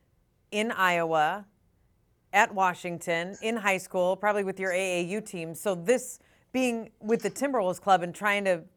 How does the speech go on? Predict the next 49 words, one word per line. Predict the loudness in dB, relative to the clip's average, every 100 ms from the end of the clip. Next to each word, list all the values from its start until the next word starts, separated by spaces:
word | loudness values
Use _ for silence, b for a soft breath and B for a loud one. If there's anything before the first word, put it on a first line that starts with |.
| _ -8
figure | -4 2 4
out | 4
your | 2 0
minutes | 0 0 -2 -4
and | -8 -8
your | -8 -8
place, | 0 4 4 2 -2
and | -8 -10 b b b b b _ _ _
that's | 6 6 6
probably | 2 2 4 0
the | -2
first | -2 -4 -2
time | -2 -2
in | -2 0
your | 0 0 -2 _ _
career | -6 -4 -2 0 0
you've | -2 2
ever | 2 2
had | 0 -2
to | -4
do | -8 -6
that. | -2 -2 -4
So | -2 -2
when | 0 0 0 0
have | 0 0 0
you | -2
had | 0 0 0
to |
work | -4 -4 -2 -2 0
on | -2 -2
that | -4 -2
mental | -4 -2 -6
side | -4 -2 0 -2 -6 -12 _ _ _ _ _ _ 6
up | 6 6
until | -4 0 0 0
this | -2 -4 -4
season? | -8 -8 -8
Have | 2 2 4
you |
ever | 0 -2
had | 0 -2
to | 0
have | -2
that | -2 -2
mental | -4 -6 -8
side | -6 -6 -8 -10
until | -8 -6
this | -6 -6
season | -10 -12 -12